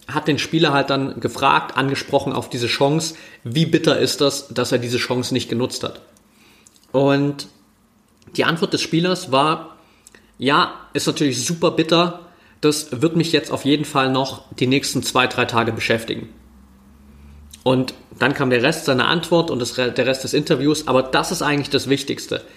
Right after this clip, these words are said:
Da ging bei mir direkt so die Alarmglocken an und ich dachte mir, hey, das ist nicht die optimale Lösung. Allein diese Antwort zu sagen, das wird mich jetzt auf jeden Fall noch die nächsten zwei, drei Tage beschäftigen. Klingt irgendwie erstmal sinnvoll,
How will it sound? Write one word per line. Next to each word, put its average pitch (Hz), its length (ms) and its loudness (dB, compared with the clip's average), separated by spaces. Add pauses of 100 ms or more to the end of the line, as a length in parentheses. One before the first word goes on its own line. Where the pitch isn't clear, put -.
(180)
Da 147 140 4
ging 165 220 6
bei 151 100 4
mir 139 140 4
direkt 139 340 2
so 143 160 2
die 131 160 0
Alarmglocken 123 640 -2
an 135 240 -2
und 120 100 -4
ich - 120 -8
dachte 143 260 -4
mir, 139 140 0
hey, 160 320 2 (240)
das 151 160 -2
ist 165 140 -2
nicht 160 340 0
die 156 80 2
optimale 143 480 -2
Lösung. 127 380 2 (720)
Allein 151 280 6
diese 175 220 4
Antwort 156 420 2
zu - 120 -2
sagen, 156 500 2 (180)
das - 200 -4
wird 165 160 2
mich 175 180 0
jetzt 143 320 -2
auf - 160 -2
jeden 165 220 2
Fall 143 240 0
noch 135 480 -2
die 117 60 0
nächsten 143 380 2
zwei, 131 280 4
drei 131 160 0
Tage 123 280 2
beschäftigen. 117 600 -2 (920)
Klingt 190 360 2
irgendwie 170 300 4
erstmal 139 380 2
sinnvoll, 180 540 0